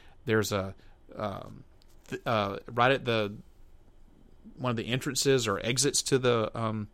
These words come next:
the airport is this big, um, monument, uh,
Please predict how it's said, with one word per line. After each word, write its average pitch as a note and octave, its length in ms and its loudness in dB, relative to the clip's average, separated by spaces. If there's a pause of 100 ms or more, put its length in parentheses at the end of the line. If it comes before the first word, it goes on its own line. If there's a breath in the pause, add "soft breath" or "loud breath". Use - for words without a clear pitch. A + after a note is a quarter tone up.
(380)
the A2 80 0
airport C3 500 2
is G#2 180 -6
this G#2 160 -6
big, A#2 520 -2 (100)
um, G2 420 -2 (1500 loud breath)
monument, B2+ 600 0 (520)
uh, G2+ 280 -2